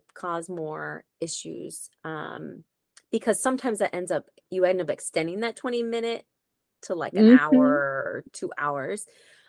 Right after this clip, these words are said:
Speaker 1: Um, and I compare that to kinda like snacking. So if you snack
Speaker 2: Mm.
Speaker 1: throughout the day, you're not gonna be as hungry come lunch or dinner time. It takes away from your
Speaker 2: Right.
Speaker 1: body's natural hunger for sleep.
Speaker 2: Mm-hmm.
Speaker 1: Um,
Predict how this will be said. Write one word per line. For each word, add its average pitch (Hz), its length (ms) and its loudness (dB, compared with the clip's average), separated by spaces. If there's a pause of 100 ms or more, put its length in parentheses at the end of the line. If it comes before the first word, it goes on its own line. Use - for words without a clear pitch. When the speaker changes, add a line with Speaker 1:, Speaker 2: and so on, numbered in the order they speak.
(100)
Speaker 1:
Um, 156 600 -6 (380)
and 196 100 2
I 247 100 4
compare 302 340 0
that - 280 -6 (120)
to 175 340 -2
kinda 277 200 -2
like 156 200 -4
snacking. - 580 -8 (540)
So 208 180 0
if 185 100 2
you 185 100 -2
snack 208 460 0
Speaker 2:
Mm. 180 80 -8 (120)
Speaker 1:
throughout 214 360 0
the 202 100 -2
day, 226 720 -4 (160)
you're 190 240 -8
not 180 220 -4
gonna 175 140 -8
be 170 120 -8
as 160 120 -8
hungry 170 680 -10
come 165 440 -12
lunch 160 380 -12
or - 100 -8
dinner 170 340 -12
time. - 460 -14
It 175 140 -2
takes 202 300 -4
away 165 300 2
from 151 220 -8
your 165 140 -2
Speaker 2:
Right. 151 40 -18
Speaker 1:
body's 156 300 -4
natural 151 600 -10
hunger 139 420 -14
for - 120 -12
sleep. - 300 -14 (840)
Speaker 2:
Mm-hmm. 190 60 -2
Speaker 1:
Um, 180 460 -6